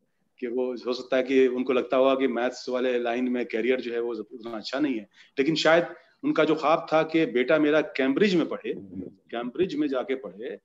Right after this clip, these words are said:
वो उस ख्वाब की ताबीर के लिए इनको जरूरी था कि डॉक्टर बने।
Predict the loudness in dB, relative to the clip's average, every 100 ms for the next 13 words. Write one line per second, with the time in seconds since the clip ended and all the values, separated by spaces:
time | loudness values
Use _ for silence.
0 | _ _ _ -14 -8 -8 -6 0 2 2
1 | 0 -2 -2 -2 -2 -2 -4 -2 -2 2
2 | 2 2 -2 -2 -2 -2 -2 -4 -6 -6
3 | -6 -6 -8 -10 -10 -10